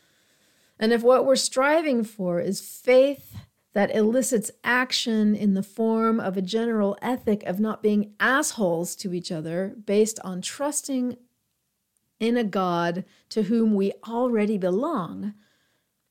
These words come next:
then it doesn't matter if I accept you or if I even like you. I'm committed to behavior that supports belonging. And that, I think, is the point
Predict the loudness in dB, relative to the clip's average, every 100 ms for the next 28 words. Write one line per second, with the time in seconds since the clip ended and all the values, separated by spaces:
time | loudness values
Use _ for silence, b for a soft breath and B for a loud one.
0 | -2 0 2 2 0 -2 -2 0 0 0
1 | 2 2 0 -2 -4 -4 -6 -2 -4 -4
2 | -4 -4 -4 -4 -2 0 0 0 -2 -2
3 | 0 -2 -4 -8 -10 -8 -12 b -6 -6
4 | -4 -2 0 0 -2 -6 -8 -4 -4 -4
5 | -2 0 0 0 B B -8 -6 -8 -8
6 | -8 -6 -6 -10 b _ 0 2 4 4
7 | 2 -2 -6 -2 0 0 0 0 -2 -2
8 | -6 -4 -6 -8 -8 -6 -6 -8 -8 -4
9 | -4